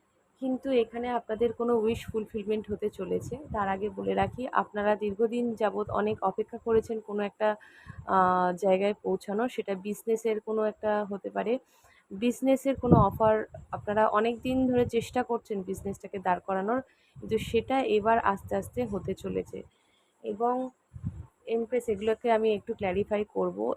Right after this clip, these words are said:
যেখানে আপনি হচ্ছেন স্বয়ংসম্পূর্ণ, আপনার মধ্যে সে সমস্ত ক্ষমতা রয়েছে, ডিভাইন পাওয়ার রয়েছে, যেটার দ্বারা কিন্তু আপনি নিজেকে চালনা করতে পারেন। এবং ডিভাইন ম্যানিফেস্টার আপনারা,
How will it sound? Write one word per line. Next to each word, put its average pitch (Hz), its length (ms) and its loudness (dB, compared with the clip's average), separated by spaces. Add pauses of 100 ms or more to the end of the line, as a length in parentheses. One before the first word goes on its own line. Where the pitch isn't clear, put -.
(160)
যেখানে 220 400 -6
আপনি 233 540 -2
হচ্ছেন 233 420 -4
স্বয়ংসম্পূর্ণ, 214 840 -4
আপনার 240 540 0
মধ্যে 247 260 -2
সে 226 140 -10
সমস্ত 220 380 -6
ক্ষমতা 208 400 -4
রয়েছে, 214 260 -2
ডিভাইন 202 380 0
পাওয়ার 196 400 4
রয়েছে, 214 420 -2
যেটার 196 220 -6
দ্বারা 190 260 -2
কিন্তু 196 300 -6
আপনি 202 360 0
নিজেকে 190 380 -2
চালনা 180 380 -2
করতে 208 280 -6
পারেন। 180 320 0
এবং 208 300 0
ডিভাইন 208 340 2
ম্যানিফেস্টার 196 640 -4
আপনারা, 95 340 -6